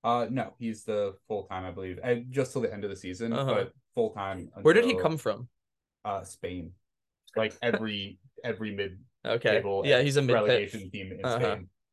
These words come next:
Speaker 1: Um, Arne Slot and Eric Ten Hag. And I think that was all eight. I think I said all eight.
Speaker 2: Slot is, um... Oh, I, one, two, three, four,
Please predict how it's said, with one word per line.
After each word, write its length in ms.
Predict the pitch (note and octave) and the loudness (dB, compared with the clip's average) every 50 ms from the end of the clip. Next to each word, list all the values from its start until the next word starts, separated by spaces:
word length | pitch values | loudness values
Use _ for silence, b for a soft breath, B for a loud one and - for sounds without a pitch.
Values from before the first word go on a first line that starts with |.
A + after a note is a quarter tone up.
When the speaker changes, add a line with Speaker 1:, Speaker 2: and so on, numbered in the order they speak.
| _ _ _ _ | _ _ _ _
Speaker 1:
Um, 560 | G#2 G2 F#2+ F#2+ F#2+ F#2+ F#2 F2+ F2+ F2 E2 - _ _ _ _ _ _ _ _ _ _ _ _ _ _ _ _ _ _ _ _ _ - | -4 -2 -2 0 0 0 -2 -4 -6 -10 -12 -14 _ _ _ _ _ _ _ _ _ _ _ _ _ _ _ _ _ _ _ _ _ -4
Arne 220 | C3 B2+ B2+ A#2+ A2+ | -2 0 0 -2 -2
Slot 400 | - - B2+ B2 C3 - - - - - _ _ _ _ _ _ _ _ _ _ _ _ _ _ _ _ _ _ _ _ _ _ _ _ _ _ _ _ _ _ _ _ _ | -4 -2 0 0 0 0 -2 -8 -18 -20 _ _ _ _ _ _ _ _ _ _ _ _ _ _ _ _ _ _ _ _ _ _ _ _ _ _ _ _ _ _ _ _ _
and 320 | A#2 G#2+ G2+ G2+ G2+ G2 - - - | -8 -8 -6 -6 -6 -8 -10 -8 -6
Eric 340 | A#2 A#2 A#2 A#2+ A#2+ - _ _ _ _ | -2 0 0 0 0 -4 _ _ _ _
Ten 160 | - A2+ G#2+ G2 | -10 -10 -10 -10
Hag. 380 | - - G2 F#2 - - - C3 - _ _ _ _ _ _ _ _ _ _ _ _ _ _ _ | -8 -8 -8 -8 -8 -10 -18 -20 -20 _ _ _ _ _ _ _ _ _ _ _ _ _ _ _
And 100 | - G#2 | -12 -12
I 40 | F#2+ | -12
think 280 | F#2 - B2 A#2 A2+ - | -8 -8 -8 -8 -4 -4
that 160 | G#2+ G2+ F#2+ | -2 -2 -2
was 160 | F#2+ F#2+ F2+ | -2 -4 -8
all 240 | - F#2 F#2 F2 - | -8 -6 -6 -6 -6
eight. 160 | F2 E2+ E2 - | -8 -10 -12 -12
I 40 | - | -14
think 140 | G2+ G2+ F#2 | -12 -10 -10
I 40 | F#2 | -10
said 240 | F#2 - F2 F2+ - | -8 -8 -10 -10 -8
all 200 | F2 F2 F#2 F#2 - | -8 -10 -10 -10 -10
eight. 200 | - - F2+ - _ _ _ _ _ _ _ _ _ _ _ _ - | -14 -14 -16 -20 _ _ _ _ _ _ _ _ _ _ _ _ -12
Speaker 2:
Slot 300 | - - - - - - | -6 -6 -6 -4 -4 -6
is, 520 | A2+ G#2 G#2 G#2 G2+ - - - - - - - - | -6 -6 -6 -8 -10 -14 -16 -18 -20 -20 -16 -14 -12
um... 800 | - - - - - - - - - - - - - - - - _ _ _ _ _ _ _ _ _ _ _ _ _ _ _ _ _ _ _ _ _ - _ _ _ _ _ _ _ _ _ _ _ _ _ _ _ _ _ _ _ _ _ _ _ _ | -10 -10 -10 -10 -12 -14 -14 -14 -14 -16 -16 -18 -20 -20 -20 -20 _ _ _ _ _ _ _ _ _ _ _ _ _ _ _ _ _ _ _ _ _ -20 _ _ _ _ _ _ _ _ _ _ _ _ _ _ _ _ _ _ _ _ _ _ _ _
Oh, 80 | E3+ F3 | 4 6
I, 340 | D3+ C3 B2 B2+ C3 C3+ C#3+ | 6 8 6 6 4 4 4
one, 500 | C#3+ C#3+ D3+ D#3 E3 E3 E3+ E3+ E3+ D#3 | 6 6 8 8 8 6 4 0 -2 -4
two, 420 | - - - D3+ D3+ D3 D3 C#3+ | -6 -6 -2 -2 0 0 0 0
three, 360 | C3+ - - C3+ C3+ C3+ C3 C3 | -2 -2 -2 -2 -2 -2 -2 -4
four, 600 | - _ _ - C#3 C3+ B2+ B2+ B2+ B2 A#2+ | -6 _ _ -2 0 2 2 2 2 2 -2